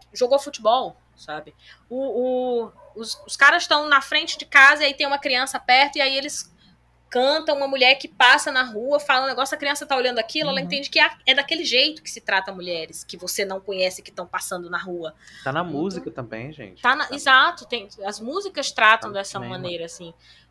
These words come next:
Speaker 1: tipo, como se fosse algo que de fato é superficial, é algo que é rápido e que todo mundo precisa, quer dizer, todo mundo não, que os homens precisam, né, é, e que as mulheres estão ali pra atender isso,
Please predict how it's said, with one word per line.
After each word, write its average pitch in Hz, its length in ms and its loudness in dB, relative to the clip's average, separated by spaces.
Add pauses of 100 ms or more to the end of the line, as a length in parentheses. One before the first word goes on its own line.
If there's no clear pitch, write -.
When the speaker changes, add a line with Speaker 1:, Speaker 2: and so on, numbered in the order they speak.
(100)
Speaker 1:
tipo, 190 520 -14
como 254 180 -8
se 320 100 -8
fosse 302 280 2
algo 294 180 6
que - 100 -20
de - 80 -18
fato 294 300 2
é 302 160 2
superficial, 262 1160 2 (280)
é 233 100 4
algo 240 320 6
que - 140 -4
é 233 40 2
rápido 247 640 8
e 262 80 -8
que 254 160 -10
todo 262 260 -4
mundo 262 300 -10
precisa, 262 960 -6
quer 214 100 -4
dizer, 160 140 -12
todo 208 220 -12
mundo 277 180 -8
não, - 100 -6 (300)
que - 120 -8
os 240 140 -10
homens 190 320 -4
precisam, 240 640 -10 (360)
né, 196 360 -2
é, 190 760 -2 (160)
e - 80 -18
que 240 320 -8 (160)
as 214 400 -2
mulheres 220 340 0
estão 254 220 -2
ali 240 160 -2
pra 254 160 6
atender 254 400 -2
isso, - 360 -10